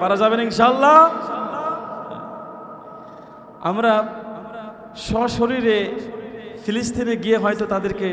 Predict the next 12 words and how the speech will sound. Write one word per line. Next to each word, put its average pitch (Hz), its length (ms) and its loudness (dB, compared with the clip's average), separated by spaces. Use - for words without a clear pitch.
সাহায্য 185 380 -4
সহযোগিতা 180 580 -4
করতে 175 260 -8
পারবো 156 300 -4
না, 117 120 -6
সে - 200 -4
শক্তি 214 400 -2
আমাদের 196 400 -2
নাই, 170 200 0
কিন্তু 233 280 -2
কিছু 208 220 -10
কিছু 240 280 -4